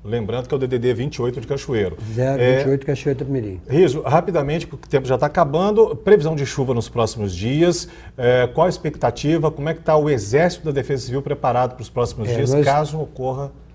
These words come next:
Speaker 2: Nós estamos atentos, bastante preparados, com maiores atenções possível. Porque a previsão, Ramon, a última chuva, essa chuva que deu esse desastre todo, ela não estava prevista. Então a previsão, ela não quer dizer que vai acontecer,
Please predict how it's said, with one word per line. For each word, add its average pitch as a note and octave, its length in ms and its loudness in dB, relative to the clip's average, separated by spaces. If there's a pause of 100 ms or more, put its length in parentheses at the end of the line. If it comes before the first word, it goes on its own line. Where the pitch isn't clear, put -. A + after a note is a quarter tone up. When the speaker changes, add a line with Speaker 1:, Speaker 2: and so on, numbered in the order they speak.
(220)
Speaker 2:
Nós C#3+ 220 4
estamos D#3 320 2
atentos, C3 480 2
bastante D3 680 0
preparados, B2+ 800 -2
com C3 100 -4
maiores C3 440 0
atenções B2+ 500 -4
possível. A#2+ 560 -4 (240)
Porque - 160 -4
a E3+ 80 6
previsão, E3 680 4
Ramon, A2 400 -2 (600)
a E3 140 2
última A3+ 400 4
chuva, D#3+ 400 4
essa D3 180 0
chuva E3+ 280 2
que D#3+ 100 0
deu D#3 320 4
esse C#3 180 -2
desastre B2 500 -4
todo, E3 420 0
ela E3+ 200 -2
não A#3 160 0
estava F3+ 380 4
prevista. B2 540 0 (280)
Então G3+ 140 2
a G#3 60 4
previsão, G#3 720 4 (460)
ela F3 360 4
não D#3+ 140 0
quer G#3+ 200 4
dizer F3+ 240 2
que G3+ 120 -2
vai E3 320 6
acontecer, C3 640 -2